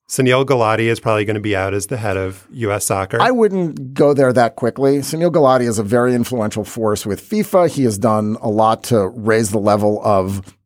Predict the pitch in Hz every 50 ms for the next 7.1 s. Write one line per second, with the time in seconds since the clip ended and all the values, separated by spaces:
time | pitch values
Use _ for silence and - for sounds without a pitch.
0 | _ _ _ 151 143 135 107 110 104 90 101 113 117 113 117 127 127 131 - -
1 | 147 127 110 127 110 98 117 117 120 123 107 127 127 123 120 113 - 107 101 98
2 | 101 98 95 101 92 92 92 90 90 90 90 92 - - - - 101 95 95 95
3 | - 107 92 87 87 92 110 - _ _ _ _ - 98 98 101 - - - 117
4 | 117 135 - - - - - - _ _ _ _ _ _ _ _ _ _ - 117
5 | 110 107 - - _ _ _ _ _ _ _ _ _ - 135 127 117 107 107 110
6 | - - 110 95 - 113 101 92 - 98 104 104 131 147 143 151 143 139 139 120
7 | -